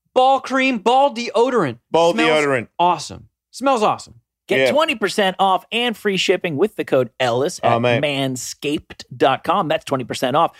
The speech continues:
Speaker 3: with free shipping at manscaped dot com and use code Ellis. Clean up your nuts and make Santa proud this
Speaker 2: Mm.
Speaker 3: year.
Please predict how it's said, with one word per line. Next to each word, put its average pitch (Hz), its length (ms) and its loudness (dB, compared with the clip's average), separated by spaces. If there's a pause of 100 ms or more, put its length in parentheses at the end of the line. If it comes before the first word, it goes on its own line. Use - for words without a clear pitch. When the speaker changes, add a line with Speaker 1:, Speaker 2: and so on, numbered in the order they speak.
(120)
Speaker 3:
with 294 180 0
free 339 180 0
shipping 302 400 0
at 254 220 -4
manscaped 262 960 -2 (100)
dot 214 360 -2
com 233 340 0 (220)
and 131 240 -4
use 202 260 -2 (160)
code 175 300 2 (160)
Ellis. 123 340 0 (140)
Clean 269 260 0
up 285 180 2
your 170 140 -2
nuts 151 600 -2 (120)
and 113 160 -8
make 98 200 -10
Santa 151 440 -4
proud 107 480 -2
this 92 280 -8
Speaker 2:
Mm. - 20 -10
Speaker 3:
year. - 340 -12